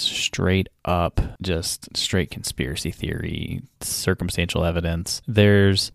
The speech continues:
stuff in here about, um, you know, the,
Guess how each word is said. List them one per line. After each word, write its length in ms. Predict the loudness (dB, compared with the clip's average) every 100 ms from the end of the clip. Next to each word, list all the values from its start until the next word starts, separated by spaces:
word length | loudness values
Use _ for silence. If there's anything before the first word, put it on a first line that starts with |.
| -10
stuff 380 | 0 2 4
in 100 | 4
here 300 | 6 6 6
about, 760 | 6 4 4 6 4 2 -2 -12 -8
um, 460 | -2 0 0 -4 -8 -14 _ -4
you 100 | 0
know, 180 | 2 0 -8 -4
the, 160 | -4